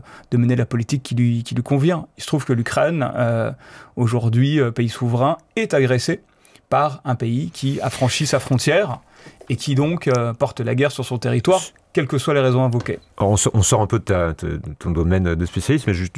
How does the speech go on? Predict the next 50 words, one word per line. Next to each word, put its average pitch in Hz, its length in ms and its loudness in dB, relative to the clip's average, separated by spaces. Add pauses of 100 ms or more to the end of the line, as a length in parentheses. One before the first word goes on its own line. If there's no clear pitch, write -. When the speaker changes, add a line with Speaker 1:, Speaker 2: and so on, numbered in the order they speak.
(160)
Speaker 2:
deux 101 120 2
secondes, 98 200 4
je 80 240 0
voulais 82 140 0
rester 85 240 2
là-dessus, 95 260 2
parce 123 140 0
que - 80 0
le 90 140 2
contre-argument 92 560 0
qui - 140 -2
va 87 100 2
être 87 160 -4
apporté, 98 320 0
notamment 95 320 0
par 92 140 0
Poutine, 156 280 0
c'est 123 140 0
de 104 40 2
dire, 107 240 2
oui, 147 200 2
mais, 107 200 4
euh, 85 160 2
regardez, 92 360 0
les 107 100 2
Américains, 101 640 2
euh, 87 240 4
ont 87 100 0
violé 90 220 2
les 87 60 2
frontières 87 300 -2
de 78 60 2
l'Irak, 113 540 0 (600)
euh, 82 600 -2
et 85 100 -4
cetera, 104 320 -2
et 98 60 -4
cetera. 82 440 -2 (840)
Et - 80 -4
ce - 80 -6
qui - 120 -4
lui 85 60 2
a 82 40 2
apporté 90 320 -2
d'ailleurs 87 340 2
un, 73 420 -4 (680)
un, 71 320 -4
une, 76 200 -4
une, 71 300 -4
enfin, - 200 -8